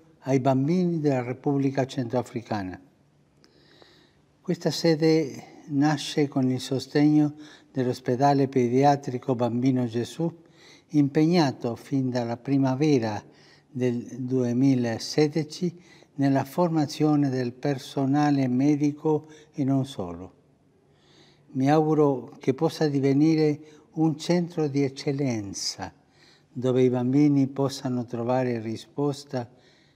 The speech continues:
e sollievo alle loro sofferenze,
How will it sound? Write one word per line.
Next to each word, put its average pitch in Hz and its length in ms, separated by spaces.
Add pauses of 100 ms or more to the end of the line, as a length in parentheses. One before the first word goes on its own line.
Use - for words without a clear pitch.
e - 100
sollievo 127 960
alle 113 240
loro 117 280
sofferenze, 95 760